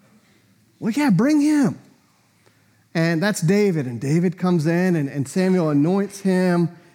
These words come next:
And we learn that David is going to be the king. But even more so,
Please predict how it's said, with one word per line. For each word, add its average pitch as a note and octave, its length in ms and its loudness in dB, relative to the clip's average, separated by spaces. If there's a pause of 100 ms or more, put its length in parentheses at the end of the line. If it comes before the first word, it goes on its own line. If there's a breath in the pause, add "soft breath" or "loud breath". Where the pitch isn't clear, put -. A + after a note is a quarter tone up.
And E3 80 -2
we E3+ 100 2
learn F#3 240 2
that D3 180 -4
David F3+ 500 0
is D#3 200 -2
going E3 280 -2
to E3 120 -2
be D3 460 0 (400 soft breath)
the D#3 100 -2
king. A3+ 480 0
But F3 100 2
even C4+ 300 0
more G#3+ 280 0
so, D3+ 600 -2